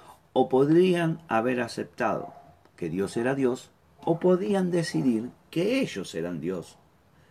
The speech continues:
y hacer lo que ellos decidían. Acá vemos a Lucifer, donde él habla de su "yo voy a", y dice, "Yo voy a subir al cielo, levantaré mi trono",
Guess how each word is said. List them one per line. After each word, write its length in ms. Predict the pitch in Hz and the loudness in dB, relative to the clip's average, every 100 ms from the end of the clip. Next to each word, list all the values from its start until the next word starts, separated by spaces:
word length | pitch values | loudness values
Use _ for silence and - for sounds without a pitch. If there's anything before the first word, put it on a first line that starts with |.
| _ | _
y 120 | 120 | -4
hacer 320 | 110 - 117 | -4 -2 -2
lo 240 | 117 120 - | 0 -2 -2
que 140 | 92 | -4
ellos 280 | 87 - 90 | -4 -6 -8
decidían. 560 | 87 - 80 67 50 - _ - - - - - - - - | -8 -8 -10 -10 -12 -18 _ -20 -20 -20 -20 -20 -20 -16 -6
Acá 260 | - 156 | 2 4
vemos 520 | 156 170 165 160 - - | 4 4 2 0 -4 -12
a 120 | 104 | -8
Lucifer, 640 | 117 110 - 113 170 165 160 - | -6 -4 -6 -2 2 2 -2 -6
donde 320 | 110 101 110 | -6 -4 -2
él 120 | 120 | 0
habla 320 | 123 127 127 117 | 0 0 0 0
de 140 | 98 | -2
su 240 | - 104 98 | -2 -6 -6
"yo 260 | - 131 | -2 0
voy 300 | 127 143 139 | 4 4 4
a", 260 | 131 139 151 - - - | 2 0 -6 -16 -20 -10
y 80 | 104 | -4
dice, 280 | 104 101 98 | -4 -2 -4
"Yo 200 | 131 123 | -2 0
voy 340 | 127 131 123 | 2 2 2
a 240 | 123 123 - | 0 -2 -10
subir 320 | - 110 107 | -6 -4 -2
al 120 | 101 | -2
cielo, 540 | 95 - 110 101 98 98 | -4 -4 0 0 0 -2
levantaré 680 | 98 98 101 - 101 101 | -2 -2 -4 -4 -4 -2
mi 140 | 101 95 | -2 -4
trono", 680 | - 104 98 90 85 82 | -4 -4 -4 -4 -4 -6